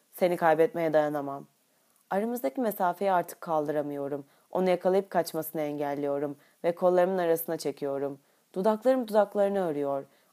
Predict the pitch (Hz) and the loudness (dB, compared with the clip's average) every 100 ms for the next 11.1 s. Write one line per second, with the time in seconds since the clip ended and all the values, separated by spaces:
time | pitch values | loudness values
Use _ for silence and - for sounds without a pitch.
0 | - 170 175 175 190 180 170 190 175 151 | -2 2 2 2 0 0 0 0 2 2
1 | 170 175 170 170 165 170 180 - - - | 0 0 0 0 0 0 -2 -6 -12 -8
2 | 202 202 - 185 226 - 220 185 170 185 | -6 -4 -2 -2 -2 -2 2 2 2 0
3 | 190 160 170 170 170 - - - - 185 | 0 -4 -2 -2 -2 -4 -20 -12 -6 -4
4 | - 180 170 180 175 160 151 - 151 147 | 0 0 0 -2 -2 -4 -4 -4 -4 -4
5 | 139 135 135 131 _ _ _ _ - 190 | -4 -2 -4 -6 _ _ _ _ -6 0
6 | 240 277 320 220 180 180 175 180 170 180 | 0 0 2 2 2 0 0 2 4 2
7 | 214 196 175 165 151 147 143 143 139 - | -2 0 0 0 -6 -6 -6 -4 -6 -10
8 | _ _ 175 170 175 170 156 156 143 135 | _ _ -4 -2 -2 -2 -2 -2 -4 -4
9 | 135 131 139 135 _ _ _ _ 196 233 | -4 -6 -10 -16 _ _ _ _ 0 0
10 | 240 262 285 240 190 - 160 151 151 160 | 2 0 0 2 0 2 -2 -2 -2 -2
11 | 180 | -2